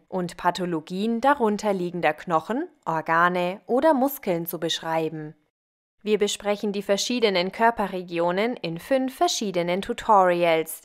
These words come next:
die ihr alle auf unserer Website findet. In diesem Tutorial lernt ihr die Regionen des Rückens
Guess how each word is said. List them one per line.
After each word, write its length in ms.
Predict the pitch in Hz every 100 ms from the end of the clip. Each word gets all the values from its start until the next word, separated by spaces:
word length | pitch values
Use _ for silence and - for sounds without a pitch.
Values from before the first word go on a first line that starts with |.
| -
die 140 | 185
ihr 180 | 165 -
alle 420 | 240 202 175 196
auf 120 | 277
unserer 480 | - 185 170 165 185
Website 480 | 220 269 - 165 170
findet. 500 | 185 180 170 170 - _ _ _ _ _ _ _ _ -
In 140 | 262
diesem 320 | 294 349 247
Tutorial 840 | 202 190 - 175 170 175 185 269 320
lernt 260 | 220 196 202
ihr 80 | 226
die 140 | 269
Regionen 580 | 285 294 214 190 185 196
des 240 | 247 -
Rückens 560 | 214 - 180 165 -